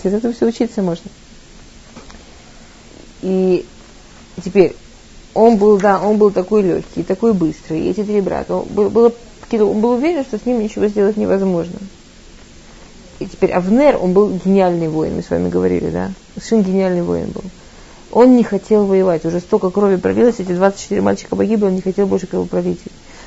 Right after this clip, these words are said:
Он понимал, что если он останется с ними бороться, но он знал свою силу, то кто-нибудь там погибнет. И он решил бежать. Тоже, конечно, это такая сила должна быть у человека, человеческая.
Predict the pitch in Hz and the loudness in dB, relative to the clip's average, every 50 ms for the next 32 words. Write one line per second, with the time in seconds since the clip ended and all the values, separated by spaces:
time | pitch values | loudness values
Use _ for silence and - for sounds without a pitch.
0 | - - - 202 185 220 226 214 247 240 226 208 214 208 202 208 - 220 214 214 | -10 -4 -2 2 4 4 4 4 2 0 0 0 0 0 0 0 -2 -2 -2 -2
1 | 208 208 - 214 208 202 202 233 254 285 330 381 - - 220 214 214 208 - - | -4 -6 -4 -4 -2 -2 -2 0 0 0 0 -2 -4 -6 -8 -8 -8 -10 -14 -20
2 | - - - - - - - - - - - - - - - - - 202 214 220 | -20 -20 -20 -20 -20 -20 -20 -20 -20 -20 -16 -14 -14 -12 -8 0 4 6 6 6
3 | 208 220 269 269 262 - 196 175 175 180 180 - - 180 170 160 - 180 - - | 8 8 8 8 6 4 2 2 2 2 0 -2 -2 -2 -2 -2 -2 -6 -10 -16
4 | - - - - - - - - - - 180 - 247 254 226 233 220 220 214 220 | -20 -20 -20 -20 -20 -20 -18 -10 -8 0 4 6 6 8 6 4 4 4 2 4
5 | 214 220 202 190 175 170 170 170 185 180 - - - - - - - - - - | 4 2 4 4 4 2 2 -2 -8 -10 -16 -20 -20 -20 -20 -20 -20 -14 -2 4
6 | 202 214 247 285 285 254 - 269 254 226 208 233 214 202 175 151 139 - - - | 8 8 10 8 8 4 4 4 4 4 4 2 2 2 0 -2 -2 -10 -16 -20
7 | - - - - - - - - - - 214 196 190 180 180 175 170 175 165 165 | -20 -20 -20 -20 -20 -20 -20 -14 -8 -6 -4 -4 -2 -4 -4 -4 -6 -8 -10 -8
8 | - 170 175 - 214 202 190 185 180 - - - - - 247 269 269 240 196 170 | -8 -8 -8 -4 -2 0 0 0 -2 -6 -16 -10 -6 -2 0 2 2 2 0 -2
9 | 175 175 180 185 175 180 180 - - - - 185 185 185 185 175 - 170 - - | -4 -4 -6 -6 -6 -6 -8 -10 -12 -8 -4 -2 -2 0 -2 -2 -4 -8 -10 -4
10 | - 170 170 175 185 190 185 180 - - - - - 170 165 170 | -2 0 2 2 2 0 -2 -2 -8 -20 -20 -12 -10 -10 -10 -10